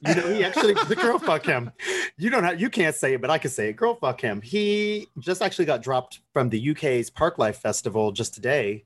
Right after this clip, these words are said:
T M Z reported. So that's cool. Chris Brown actually came out and said something today too. Did you see?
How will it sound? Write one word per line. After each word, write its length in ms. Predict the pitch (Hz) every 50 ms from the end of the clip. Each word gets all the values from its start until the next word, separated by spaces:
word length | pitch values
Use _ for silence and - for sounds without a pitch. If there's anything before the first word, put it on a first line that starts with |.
| _ _
T 120 | - - 117
M 120 | 110 107
Z 180 | 95 110 107 104 101
reported. 480 | 95 107 - - 113 107 98 110 113 -
So 360 | - 113 104 101 101 98 - _ _ _ _ _ _ _
that's 160 | - 123 - -
cool. 320 | - 120 110 117 139 - _ _ - - - - - _ _ _
Chris 200 | - - 220 226
Brown 280 | - - 143 156 233 247
actually 360 | 185 156 - - 131 135 131
came 200 | 131 139 131 123
out 120 | 123 120 117
and 100 | 117 113
said 220 | - 135 123 -
something 260 | - 113 101 - 107
today 220 | 98 - 117 110 101
too. 220 | 95 - 180 185
Did 120 | 127 110
you 60 | 113 113
see? 320 | - - 135 147 196 220